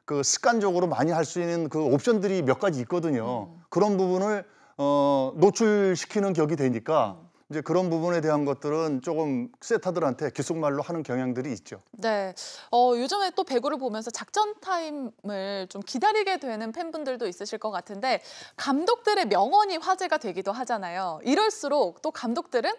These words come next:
Speaker 2: '아, 무슨 말을 해야 하나.' 좀 신경이 쓸 것 같기도 하고 명언 같은 것들을 생각할 것 같기도 한데, 이정철 위원, 이러면 좀 감독들도 신경이 쓰여서 좀 멋-, 되도록이면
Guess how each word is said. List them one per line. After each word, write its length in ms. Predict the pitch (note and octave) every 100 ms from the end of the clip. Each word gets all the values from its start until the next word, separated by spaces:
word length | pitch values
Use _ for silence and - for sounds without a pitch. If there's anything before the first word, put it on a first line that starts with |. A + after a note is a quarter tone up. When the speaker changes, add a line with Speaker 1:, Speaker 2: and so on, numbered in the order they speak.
| _
Speaker 2:
'아, 120 | A3 A3+
무슨 300 | A3 E4 F4+
말을 280 | A#3+ G#3+ C#4
해야 220 | B3+ B3
하나.' 500 | D#4 D4 F#3 F#3+ F3+
좀 120 | F#3 A#3+
신경이 320 | E4+ E4+ D#4
쓸 160 | D#4+
것 100 | D#4 C4
같기도 260 | A3 A3+
하고 160 | A3+ G#3
명언 420 | F#3+ G#3 G4 F#4+
같은 680 | D4+ - C#4 A3 G#3+ A3+ G#3
것들을 300 | G3+ G#3 G#3+
생각할 420 | G4+ G#4+ G#4 G4
것 100 | D#4
같기도 300 | C4+ G#3 G#3+
한데, 400 | A#3 G#3 A#3+ F#3+ - - -
이정철 420 | C4 G4 F4 C4+
위원, 200 | G3+ F3 F#3 _ -
이러면 300 | C4+ F#4 G4+
좀 80 | F4+
감독들도 680 | - A#3+ F#4 E4 C4 G#3 G3+
신경이 380 | - F#4+ F4+ C#4+
쓰여서 760 | D4 C4 B3 G3+ G#3 F3+ E3 _
좀 140 | - G#3+ _ _ _ _ -
멋-, 400 | A3 - _ -
되도록이면 580 | B3+ D#4 D4+ A#3 A#3+